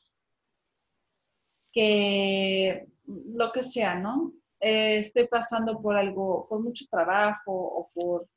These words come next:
yo qué sé, por cualquier cosa. Y dices, "Güey, pero, pero si tienes tiempo para esto, ¿por qué no tienes tiempo para mí?".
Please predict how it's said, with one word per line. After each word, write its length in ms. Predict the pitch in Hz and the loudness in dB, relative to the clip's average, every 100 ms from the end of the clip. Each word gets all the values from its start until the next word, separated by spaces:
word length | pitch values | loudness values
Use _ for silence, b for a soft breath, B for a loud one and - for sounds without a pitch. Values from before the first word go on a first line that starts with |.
| _ 196 | _ -8
yo 220 | 247 - | -8 -6
qué 160 | 370 370 | -6 -6
sé, 440 | - 202 147 - _ _ _ | -6 -6 -6 -8 _ _ _
por 200 | 254 254 | -6 -2
cualquier 420 | 277 269 294 294 | -2 -2 -6 -4
cosa. 360 | - 240 - - | -4 -4 -4 -6
Y 100 | 233 | -4
dices, 360 | 240 240 269 254 | -4 -2 -4 2
"Güey, 260 | 330 330 - | 2 2 2
pero, 340 | 254 240 220 - _ _ _ _ _ _ _ | 2 2 0 -6 _ _ _ _ _ _ _
pero 140 | 262 262 | 0 0
si 160 | 262 | 0
tienes 360 | - 302 349 349 | -4 0 0 0
tiempo 340 | 294 277 294 285 | 2 2 2 0
para 220 | 226 226 | 0 0
esto, 220 | 240 269 | -2 -2
¿por 140 | 247 | -2
qué 80 | 254 | -2
no 140 | 254 254 | -4 -4
tienes 260 | 262 262 | -4 -4
tiempo 300 | 269 247 254 | -4 -2 -2
para 180 | 220 185 | -2 -2
mí?". 480 | 220 247 233 151 | -2 -2 -2 -4